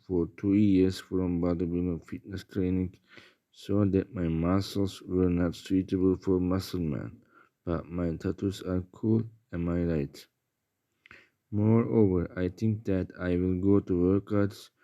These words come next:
for muscle training again next year in order to own a little muscle, not for bulk or junk.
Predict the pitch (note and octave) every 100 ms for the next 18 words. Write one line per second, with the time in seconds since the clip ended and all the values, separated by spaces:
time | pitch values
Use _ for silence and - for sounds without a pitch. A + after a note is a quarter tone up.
0 | _ _ _ G2 F#2+ F#2 F#2 G2+ - G2
1 | G2+ G#2+ G2+ F#2+ G2 F#2 G2 G2+ G2 -
2 | _ _ _ G2 F#2+ G2 - - G#2 A2
3 | A2 A2 _ _ G#2 G2+ F#2+ A2 A2 G2+
4 | F#2+ G2+ G#2+ A2 G#2+ G2+ F2+ F#2 G#2 G2
5 | F#2 F2+ F#2 F#2 - D#2+ - _ _ _
6 | - G2 G2+ G2 G2 F#2 E2+ F#2 F2+ -
7 | F2+ F2 E2+ F2 E2 C#2 -